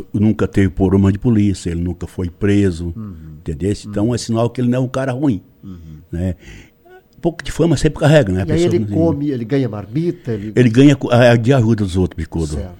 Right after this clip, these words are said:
Speaker 1: Ajuda dos outros.
Speaker 2: Só de ajuda.
Speaker 1: Só de ajuda. Tipo assim, ó, no, no primeiro do ano ali, de presente, de churrasco, de coisa.
Speaker 2: Uhum.
Speaker 1: Aí doeu um ventilador que ele não aguentava mais o calorão.
Speaker 2: Uhum.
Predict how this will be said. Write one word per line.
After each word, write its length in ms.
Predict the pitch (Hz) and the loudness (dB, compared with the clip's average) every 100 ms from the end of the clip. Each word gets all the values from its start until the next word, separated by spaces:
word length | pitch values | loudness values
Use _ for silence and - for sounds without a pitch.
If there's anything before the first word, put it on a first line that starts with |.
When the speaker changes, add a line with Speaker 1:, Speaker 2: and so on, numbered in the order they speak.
| - | -8
Speaker 1:
Ajuda 440 | 87 78 95 120 | -6 -4 -4 -6
dos 160 | 117 92 | -6 -8
outros. 320 | 73 - _ _ | -10 -12 _ _
Speaker 2:
Só 180 | - 131 | -10 -6
de 120 | 123 | -6
ajuda. 260 | 104 - - - | -10 -14 -20 -8
Speaker 1:
Só 160 | 107 113 | -2 -2
de 60 | |
ajuda. 260 | 110 87 - - | -2 -4 -6 -4
Tipo 260 | 113 117 | -4 -4
assim, 240 | 117 - 123 | -6 -4 -2
ó, 80 | |
no, 480 | 90 98 98 95 87 | -2 -2 -2 -2 -4
no 320 | 85 87 87 - | -6 -8 -10 -6
primeiro 220 | 104 110 | -2 0
do 100 | 98 | 0
ano 140 | 110 110 | 0 0
ali, 320 | 101 113 98 | 0 0 0
de 100 | 85 | -4
presente, 680 | 117 123 139 131 113 - 78 | -4 -2 0 0 -2 -6 -10
de 160 | 78 | -10
churrasco, 640 | - 92 113 113 92 - 78 | -12 -4 0 2 0 -4 -12
de 140 | 80 | -14
coisa. 340 | 76 110 110 95 - | -8 -6 -4 -6 -10
Speaker 2:
Uhum. 140 | 117 98 87 85 - - | -12 -12 -14 -18 -12 -8
Speaker 1:
Aí 300 | 90 95 101 | -4 -4 -2
doeu 320 | 90 98 104 | 2 2 2
um 40 | |
ventilador 500 | 92 92 101 90 104 | 0 0 -2 0 -2
que 80 | - | 0
ele 80 | 95 | 0
não 80 | 95 | 0
aguentava 360 | 92 92 101 98 | 0 -2 -2 -2
mais 200 | 95 90 | -2 -4
o 60 | |
calorão. 720 | - 98 110 135 127 110 101 92 - | -4 -2 2 2 2 0 -4 -8 -14
Speaker 2:
Uhum. 140 | 113 | -16